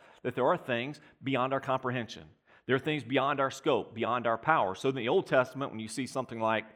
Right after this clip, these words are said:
an axe head floating, this is when God supersedes the laws that he himself has made, those natural laws, which he's also God of, and he causes them to be superseded supernaturally for a moment for his own purposes.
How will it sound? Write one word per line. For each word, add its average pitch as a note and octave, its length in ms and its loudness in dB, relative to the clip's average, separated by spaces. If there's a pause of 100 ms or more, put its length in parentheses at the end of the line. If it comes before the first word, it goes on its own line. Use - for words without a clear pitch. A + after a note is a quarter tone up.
(640)
an G2+ 140 -6
axe - 340 2
head C3 220 2
floating, C#3+ 560 2 (440)
this B2+ 220 -6
is F3 100 -6
when D#3 200 -2
God A2 360 6
supersedes C3 840 -2
the B2 80 -4
laws B2+ 380 4
that A2+ 120 -4
he E3+ 220 0
himself C#3+ 380 2
has F2+ 140 -8
made, F#2 300 -6
those A#2 160 -2
natural A2+ 380 0
laws, F2+ 300 -4
which - 140 -16
he's A#2 140 -8
also A#2 360 0
God D#2+ 320 0
of, D2 260 -6 (400)
and B2+ 80 0
he C3 60 0
causes E3+ 320 4
them D#3+ 120 0
to C#3+ 60 -4
be C3+ 80 -4
superseded C3 840 -2 (340)
supernaturally D3 880 0 (160)
for D#3+ 180 4
a G3 60 8
moment A2 400 0
for A#2+ 100 0
his B2 120 -2
own C3 140 -2
purposes. A#2+ 680 -6